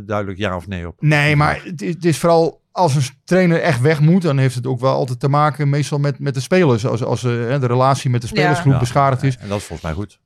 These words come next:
Speaker 2: Nou, een paar weken geleden was het volgens mij zo dat een aantal spelers echt snakte naar duidelijkheid. Hè? Dus dat je, dat je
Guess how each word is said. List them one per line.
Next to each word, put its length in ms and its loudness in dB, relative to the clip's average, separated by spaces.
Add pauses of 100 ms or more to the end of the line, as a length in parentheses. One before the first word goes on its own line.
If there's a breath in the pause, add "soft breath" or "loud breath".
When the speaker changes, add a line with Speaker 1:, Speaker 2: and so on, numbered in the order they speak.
Speaker 2:
Nou, 180 0
een 80 -2
paar 180 2
weken 240 2
geleden 400 2
was 180 0
het 200 -14 (260)
volgens 360 2
mij 200 2
zo 340 4
dat 260 -4
een 160 -6
aantal 260 -4
spelers 320 -4
echt 160 -8
snakte 380 0
naar 180 0
duidelijkheid. 580 2
Hè? 160 -2
Dus 160 -2
dat 220 -2
je, 500 -2
dat 200 -6
je 300 -6